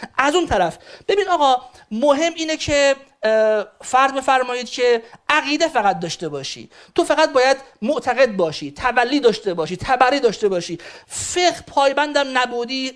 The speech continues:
اه، مهم نیست. اخ، دین ه-، یه پک کامله. دین منظومهٔ کامله. شریعت منظومهٔ کامله. وقتی میگی مذهبی، یعنی همه چی با هم دیگه.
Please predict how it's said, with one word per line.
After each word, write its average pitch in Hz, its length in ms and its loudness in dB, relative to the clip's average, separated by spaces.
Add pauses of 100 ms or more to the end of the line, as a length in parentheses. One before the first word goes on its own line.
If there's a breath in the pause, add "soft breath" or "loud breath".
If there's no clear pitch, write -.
(120)
اه، 233 80 -12 (440)
مهم 247 320 0
نیست. 170 340 -10
اخ، 247 140 0 (540 loud breath)
دین 302 300 -2
ه-، 247 600 -4
یه 285 200 0 (140)
پک - 580 -4
کامله. 139 560 -6 (420 soft breath)
دین 311 340 -4
منظومهٔ 240 880 -2
کامله. 151 560 -8 (220 loud breath)
شریعت 240 840 -2
منظومهٔ 220 840 -2
کامله. 180 460 -4 (260 loud breath)
وقتی 254 200 -4
میگی 269 200 -10 (280)
مذهبی، 247 760 -2
یعنی 294 200 -6
همه 233 460 -4
چی 285 160 -12
با 214 160 2
هم 160 220 -6
دیگه. 147 280 -16